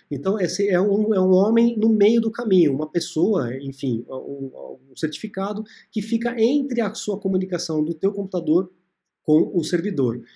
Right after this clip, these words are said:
Ou seja, em teoria, o Cazaquistão teria acesso a toda a navegação de todas as pessoas que estivessem utilizando a internet dentro do país deles. E aí o que aconteceu?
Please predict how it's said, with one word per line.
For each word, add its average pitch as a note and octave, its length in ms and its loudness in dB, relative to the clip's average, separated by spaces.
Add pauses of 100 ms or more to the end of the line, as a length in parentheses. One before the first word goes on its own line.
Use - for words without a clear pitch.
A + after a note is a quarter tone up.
(160)
Ou A#3+ 140 -4
seja, A3+ 500 4 (240)
em F#3 140 0
teoria, G3 500 0
o F3+ 120 2
Cazaquistão E3+ 720 -2 (300)
teria E3 420 4
acesso D#3+ 720 -4
a - 80 -8
toda A3+ 320 -2
a A3 40 -2
navegação E3 680 -2
de E3 120 -6
todas G3+ 280 -4
as F#3 100 -6
pessoas E3+ 360 -2
que - 100 -6
estivessem D3 680 -6 (260)
utilizando C#3+ 560 -4
a C#3+ 60 0
internet C#3 600 -6
dentro D3 320 -2
do C#3+ 140 -6
país C#3+ 400 -4
deles. B2 640 -4 (240)
E E3 120 4
aí F#3 60 8
o F#3 60 4
que F#3 100 -4
aconteceu? G#3 760 0